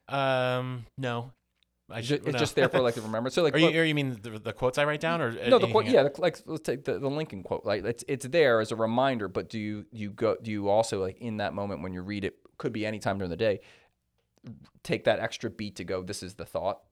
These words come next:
Speaker 2: behind
Speaker 1: Yes.
Speaker 2: it"?
Speaker 1: Oh yeah, yeah, for sure.
Speaker 2: I,
Speaker 1: For
Speaker 2: I do
Speaker 1: sure.
Speaker 2: that with, uh, Daily Stoic.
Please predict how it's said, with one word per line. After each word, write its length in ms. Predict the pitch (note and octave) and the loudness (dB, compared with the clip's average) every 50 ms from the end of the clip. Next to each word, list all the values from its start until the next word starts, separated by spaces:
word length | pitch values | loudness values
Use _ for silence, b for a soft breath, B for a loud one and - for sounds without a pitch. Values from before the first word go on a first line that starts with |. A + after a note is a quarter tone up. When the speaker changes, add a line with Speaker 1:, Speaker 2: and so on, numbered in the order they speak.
| _ _ _ | _ _ _
Speaker 2:
behind 340 | - - - F#2 F#2 F#2+ G#2+ | -10 -8 -6 -6 -6 -6 -6
Speaker 1:
Yes. 20 | |
Speaker 2:
it"? 140 | B2+ A#2+ - - | -8 -8 -6 -4
Speaker 1:
Oh 100 | A2+ G#2+ | -2 -2
yeah, 180 | G#2 G2+ F#2 F#2+ | -2 -2 -2 -2
yeah, 180 | G2 F#2+ F2 | -4 -6 -6
for 160 | - - F#2 | -8 -12 -14
sure. 300 | F#2 - - F#2 E2 - _ _ - | -12 -10 -10 -10 -10 -12 _ _ 2
Speaker 2:
I, 100 | C3 - | 2 4
Speaker 1:
For 60 | - | 4
Speaker 2:
I 60 | D3+ - | 2 0
do 40 | F3+ | 0
Speaker 1:
sure. 80 | F#3+ | 0
Speaker 2:
that 140 | F3+ D#3+ C3+ | 0 0 2
with, 220 | C#3+ C#3 C#3 - C3 | 0 -2 0 2 2
uh, 120 | A2+ G#2+ | 2 2
Daily 300 | A2 B2 A#2 A2+ G2+ G2 | 2 2 2 2 2 0
Stoic. 500 | - - - D#2+ - - - - - | -4 -6 -6 -8 -8 -10 -14 -16 -20